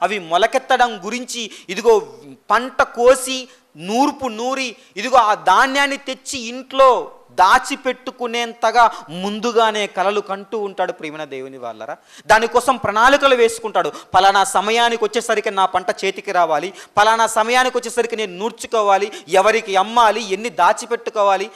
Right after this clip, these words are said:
ఎంతకు అమ్మాలి", ఎన్ని ఆలోచనలు చేసుకుంటాడు, ప్రియమైన దేవుని. ఒక రైతు సేమ్ అలాగే కనపడడం లేదు దేవాది దేవుడు. ఎవరో తెలుసా? ఆ దో-, ఆ తోట,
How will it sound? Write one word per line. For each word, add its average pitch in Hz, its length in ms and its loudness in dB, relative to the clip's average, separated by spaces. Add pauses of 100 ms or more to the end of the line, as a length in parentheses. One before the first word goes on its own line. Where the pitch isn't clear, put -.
(200)
ఎంతకు 220 500 0
అమ్మాలి", 220 580 2
ఎన్ని 233 300 -4
ఆలోచనలు 220 480 0
చేసుకుంటాడు, 190 520 -6
ప్రియమైన 147 280 -12
దేవుని. 139 240 -10
ఒక 135 160 -10
రైతు 135 540 -8 (560)
సేమ్ 196 440 0
అలాగే 185 340 4
కనపడడం 196 480 -2
లేదు 196 300 -6
దేవాది 156 380 -4
దేవుడు. 175 260 -8 (2750)
ఎవరో 202 280 6
తెలుసా? 262 360 2
ఆ 214 200 2
దో-, 196 380 0
ఆ 220 80 0
తోట, 240 360 4